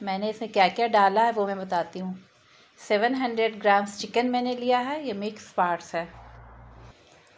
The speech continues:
और ये मैंने टू टेबल स्पून दही लिया है, टू टेबल स्पून यहाँ पे जिंजर गार्लिक पेस्ट है, वन टीस्पून ब्लैक पेपर क्रश्ड है, थोड़ा सा हरा धनिया बारीक कटा हुआ,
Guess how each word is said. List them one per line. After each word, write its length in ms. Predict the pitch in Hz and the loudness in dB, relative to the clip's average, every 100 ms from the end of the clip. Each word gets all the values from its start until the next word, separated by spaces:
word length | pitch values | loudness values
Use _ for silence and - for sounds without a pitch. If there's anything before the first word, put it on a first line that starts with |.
| _ - | _ -6
और 120 | 202 | -4
ये 60 | |
मैंने 180 | 202 214 | -4 -6
टू 240 | 214 226 262 | -6 -4 -2
टेबल 340 | 277 247 240 240 | 2 4 4 0
स्पून 300 | - 233 208 | -2 -6 2
दही 320 | 185 185 247 | 2 4 0
लिया 260 | 254 254 254 | 2 4 2
है, 240 | 262 285 294 _ _ _ _ - | 0 -6 -10 _ _ _ _ -10
टू 120 | 240 | -6
टेबल 300 | 262 247 240 | 2 2 2
स्पून 220 | 233 240 233 | -2 -4 0
यहाँ 140 | 214 | 2
पे 120 | 208 | 2
जिंजर 340 | 202 190 202 226 | -2 -2 0 6
गार्लिक 340 | 220 208 220 | 6 6 0
पेस्ट 380 | 196 196 247 - | 0 0 0 -4
है, 160 | 269 302 311 - - - _ 185 | -2 -2 -6 -16 -20 -20 _ -2
वन 340 | 185 226 277 285 | 6 6 6 0
टीस्पून 600 | 254 240 226 - 233 226 | 0 2 0 -2 -2 0
ब्लैक 320 | 196 202 220 254 | 6 6 6 -2
पेपर 220 | 240 220 214 | -2 -4 2
क्रश्ड 360 | 180 220 - | 4 4 0
है, 200 | 277 294 330 - - - - - | -2 -2 -4 -16 -20 -20 -20 -2
थोड़ा 160 | 220 196 | 6 6
सा 120 | 202 214 | 6 4
हरा 220 | 202 208 | 6 6
धनिया 340 | 196 196 214 247 | 4 0 2 6
बारीक 360 | 233 226 254 | 8 6 2
कटा 220 | 254 247 262 | -2 4 4
हुआ, 280 | 254 277 | 4 0